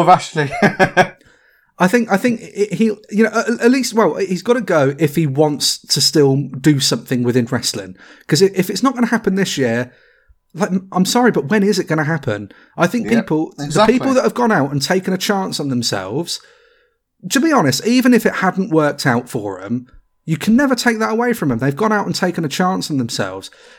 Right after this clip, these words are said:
Speaker 2: But you've got
Speaker 1: Exactly.
Speaker 2: peop-, you've got family men doing it. Brody Lee, you know, with a family, took a chance on himself and it paid off. You know, they take these big risks, and, and there's a lot out there right now. Twenty twenty-one's a big,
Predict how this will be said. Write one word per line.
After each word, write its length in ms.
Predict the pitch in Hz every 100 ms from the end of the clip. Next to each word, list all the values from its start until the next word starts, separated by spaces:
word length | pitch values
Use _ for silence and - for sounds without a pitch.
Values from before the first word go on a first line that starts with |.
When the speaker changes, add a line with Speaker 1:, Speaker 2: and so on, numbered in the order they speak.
| -
Speaker 2:
But 120 | 156
you've 60 | 185 233
got 120 | 226 262
Speaker 1:
Exactly. 160 | 247
Speaker 2:
peop-, 80 | 233
you've 120 | 220
got 120 | -
family 360 | - 240 233 220
men 180 | 160 135
doing 180 | 135 117
it. 180 | 117
Brody 320 | - 208 220 208
Lee, 400 | 208 165 110 -
you 120 | 151
know, 140 | 156 160
with 100 | 165
a 40 |
family, 520 | 165 190 165 120 131
took 240 | 143 208 196
a 60 |
chance 320 | - - -
on 60 | 160
himself 360 | 131 135 117 113
and 100 | 117
it 80 |
paid 280 | - 151 139
off. 340 | 143 104 - - _ _ _ _ _ _
You 100 | 127
know, 300 | 127 147 165 - - -
they 140 | 156
take 240 | 160 208
these 160 | 208 196
big 200 | - 180
risks, 360 | 196 - - 165
and, 120 | 160
and 160 | 165 170
there's 240 | 175 160 - -
a 80 | 156
lot 200 | 143 208
out 180 | 226 294
there 120 | 254
right 180 | 143 127
now. 140 | 123 104
Twenty 260 | - 160
twenty-one's 520 | 180 190 190 208 214
a 40 | 143
big, 440 | 151 165 175 165